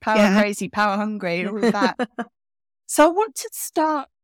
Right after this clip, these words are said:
Speaker 1: today's episode to explore a little bit, Carrie Ann, around your awareness of,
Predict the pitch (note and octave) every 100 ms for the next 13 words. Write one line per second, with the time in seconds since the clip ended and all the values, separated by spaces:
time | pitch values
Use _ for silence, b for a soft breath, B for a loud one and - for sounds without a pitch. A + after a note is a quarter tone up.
0 | - - B3 A#3 A#3+ G#3 - - - D3+
1 | D3 E3 E3+ - - - A3+ A3 A3 G#3+
2 | G#3 - - C4 D4 C#4 - F#3 F3 -
3 | A3 F3+ C#3+ D3+ E3+ E3+ F#3 F#3 G3 G#3+
4 | A#3+ B3 A3 G3+ F3 - F3 - F3 -
5 | - - - F#3+ F#3 F#3 - F#3+ -